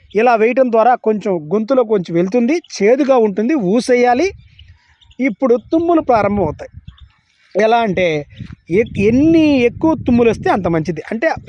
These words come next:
మన యొక్క తలలో అంత చెడు భారం ఉన్నట్టు. దీన్ని మనం తుమ్ముతూనే ఉండాలి. ఆ తుమ్ములతోనే మన తల యొక్క భారం పోతుంది,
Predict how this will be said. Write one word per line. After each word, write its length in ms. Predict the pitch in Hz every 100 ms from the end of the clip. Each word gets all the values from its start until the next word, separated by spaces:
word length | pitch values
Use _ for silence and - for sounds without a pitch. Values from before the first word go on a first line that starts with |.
| 175 170
మన 140 | 175
యొక్క 280 | 175 170 175
తలలో 800 | 156 - 202 254 320 202 160 196 - - - - -
అంత 140 | 190 196
చెడు 400 | 190 - 294 349
భారం 320 | 320 247 247
ఉన్నట్టు. 340 | 165 156 - - - - -
దీన్ని 260 | 202 233
మనం 320 | 208 185 165 143 - - -
తుమ్ముతూనే 400 | 233 240 247 226
ఉండాలి. 360 | 190 175 175
ఆ 180 | 269 190
తుమ్ములతోనే 600 | 185 - 233 262 240 240
మన 180 | 285 208
తల 260 | 185 190 220
యొక్క 300 | 233 - 190
భారం 480 | 147 147 185 254 226
పోతుంది, 420 | 220 220 226